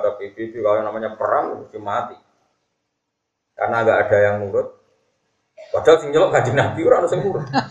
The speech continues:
Jadi Kanjeng Nabi ya tahu ora dituruti sahabat. Kowe kiai ora dituruti santri mau bingung. Kanjeng Nabi tahu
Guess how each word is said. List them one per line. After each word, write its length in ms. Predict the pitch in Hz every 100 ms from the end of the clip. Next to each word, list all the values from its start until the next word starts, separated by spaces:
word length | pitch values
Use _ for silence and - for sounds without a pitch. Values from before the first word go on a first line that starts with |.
| - - 185 - 143 - - - -
Jadi 160 | 98 123
Kanjeng 240 | 139 - 104
Nabi 160 | - 185
ya 80 | 180
tahu 160 | 156 170
ora 100 | 156 -
dituruti 460 | 135 131 127 123 123
sahabat. 480 | 113 - - - - - 190 - - -
Kowe 80 | 110
kiai 240 | 110 113 113
ora 80 | 110
dituruti 460 | - 107 110 110 113
santri 260 | 113 110 113
mau 140 | 110 -
bingung. 320 | 113 104 98
Kanjeng 220 | 147 147
Nabi 220 | 170 - 226
tahu 160 | -